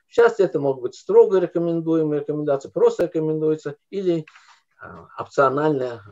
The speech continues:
могут опционально использованы. В России в стадии разработки и внедрения тоже находится различное число регламентирующих документов по разработке медицинских рекомендаций и сами рекомендации.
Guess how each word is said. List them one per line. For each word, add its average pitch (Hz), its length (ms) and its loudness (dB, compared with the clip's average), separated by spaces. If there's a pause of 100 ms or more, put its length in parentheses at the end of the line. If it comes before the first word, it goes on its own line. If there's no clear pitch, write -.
могут 127 320 -8
опционально 110 580 -8
использованы. 73 640 -18 (300)
В 151 40 -4
России 208 560 0 (180)
в 127 80 -20
стадии 156 340 4
разработки 147 560 0
и 143 40 -6
внедрения 175 480 -4
тоже 202 260 4
находится 156 500 0
различное 147 540 -2
число 143 320 -2
регламентирующих 131 920 -2
документов 202 580 -4 (240)
по 131 80 2
разработке 165 560 0
медицинских 170 480 -8
рекомендаций 156 560 0
и - 20 -8
сами 165 320 -2
рекомендации. 123 800 -6